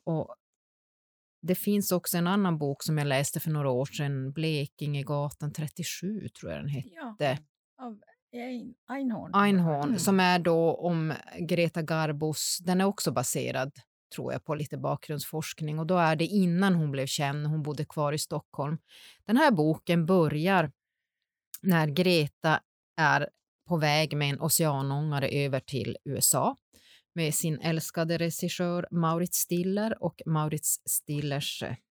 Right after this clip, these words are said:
Speaker 1: älskare, kan man säga, en
Speaker 2: Ja.
Speaker 1: ung pojke, Eskil. Ehm, och, eh, <clears throat> sen börjar ju hennes kändisskap ta form då borta i U S A. Och den här, alltså,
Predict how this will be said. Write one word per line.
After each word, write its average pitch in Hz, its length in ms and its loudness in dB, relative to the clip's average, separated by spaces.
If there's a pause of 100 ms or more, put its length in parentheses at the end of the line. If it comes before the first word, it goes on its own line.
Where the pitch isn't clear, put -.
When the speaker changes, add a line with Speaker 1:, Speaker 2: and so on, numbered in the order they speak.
(600)
Speaker 1:
älskare, - 420 -4
kan - 160 -10
man - 120 -14
säga, 123 180 -4
en 139 80 -6
Speaker 2:
Ja. 208 160 -2
Speaker 1:
ung - 160 -4
pojke, - 320 -10
Eskil. - 460 -6 (760)
Ehm, 156 480 2 (640)
och, - 420 0
eh, 185 160 4 (500)
<clears throat> 214 380 6 (1080)
sen 214 380 4 (440)
börjar 202 260 6
ju 208 100 6
hennes 165 600 2 (240)
kändisskap 160 640 -2
ta 170 100 -4
form 175 500 0
då 123 120 -2
borta 131 400 -4
i 135 40 -2
U 127 100 -2
S 143 180 0
A. 117 240 -2
Och 175 100 -2
den 185 160 0
här, 214 280 0 (580)
alltså, 214 480 0